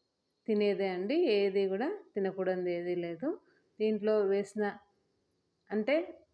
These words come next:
అది నూనె కూడా కాదు, తినే వస్తువే అది కూడా. తర్వాత ఆ, ఇది కూడా, వత్తి కూడా, అన్నీ కూడా తినే ఐటమ్స్తోనే తయారు చేశాను.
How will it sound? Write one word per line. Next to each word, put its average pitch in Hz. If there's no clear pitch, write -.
అది 196
నూనె 208
కూడా 208
కాదు, 185
తినే 202
వస్తువే 185
అది 180
కూడా. 202
తర్వాత 196
ఆ, 190
ఇది 202
కూడా, 196
వత్తి 190
కూడా, 190
అన్నీ 185
కూడా 202
తినే 214
ఐటమ్స్తోనే 190
తయారు 175
చేశాను. 175